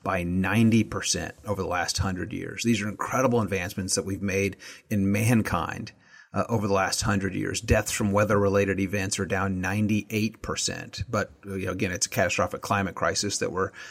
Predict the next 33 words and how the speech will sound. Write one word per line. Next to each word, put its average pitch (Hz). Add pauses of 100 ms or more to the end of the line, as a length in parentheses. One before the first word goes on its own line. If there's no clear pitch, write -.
that 113
we're 113
living 120
wonderfully 120
well 107
through. -
The 110
real 123
crisis 95
is 92
the 87
energy 95
crisis -
that -
we're -
experiencing 92
across -
the -
face 90
of 92
the 92
earth. 95
And 101
when 95
you 95
have 87
politicians 92 (380)
in 113
office 92
like 87
they 90
are 90
now, 90